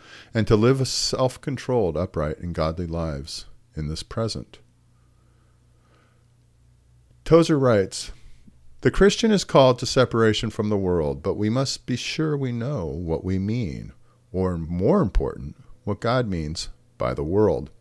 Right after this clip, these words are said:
We are likely to make it mean something external only, and thus miss its real meaning. The theater, cards, liquor, gambling, these are not the world."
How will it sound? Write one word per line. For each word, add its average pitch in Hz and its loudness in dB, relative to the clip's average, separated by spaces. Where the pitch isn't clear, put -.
We 131 6
are 123 6
likely 139 4
to 139 0
make 117 2
it 107 0
mean 113 2
something 110 0
external 113 0
only, 107 -2
and 87 -2
thus 80 -4
miss 87 -2
its - -12
real 80 0
meaning. 80 -6
The 104 6
theater, 123 6
cards, 110 4
liquor, 101 4
gambling, 95 0
these 151 4
are 156 6
not 104 4
the 95 0
world." 85 2